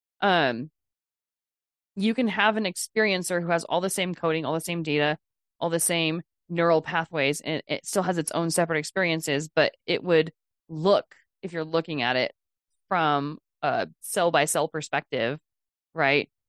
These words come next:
it would look like the same being, same neural pathways, same thoughts, same feelings, same exact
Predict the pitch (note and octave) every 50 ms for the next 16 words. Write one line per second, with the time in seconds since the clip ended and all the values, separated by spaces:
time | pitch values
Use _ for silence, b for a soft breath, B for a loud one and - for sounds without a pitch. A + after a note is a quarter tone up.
0 | _ _ _ _ _ - D#3+ D#3 D#3+ D3+ D#3 E3 E3 F3+ F#3+ F#3+ - F#3 C3 -
1 | C#3+ - - F3+ E3 D#3 C#3+ C#3 C3+ C#3 E3 - _ _ _ _ - E3+ F#3 E3
2 | C3 B2+ C#3+ - D#3 B2 B2+ D3 D#3+ D#3+ D3+ D#3 D3+ E3 C#3 C#3+ D#3 - D3 C3+
3 | D3 - C3 G#2 B2+ - - F3 D#3+ D#3 - - - C3+ B2 C3 - - E3+ D#3+
4 | D#3 D3 D3 D3+ D3 - _ _ _ _ _ _ _ _ _ _ _ _ _ _
5 | _ _ _ _ _ - - F#3+ F3+ F3 F3 E3+ - - E3+ E3+ E3 D#3 E3+ E3
6 | D3+ D3+ E3 -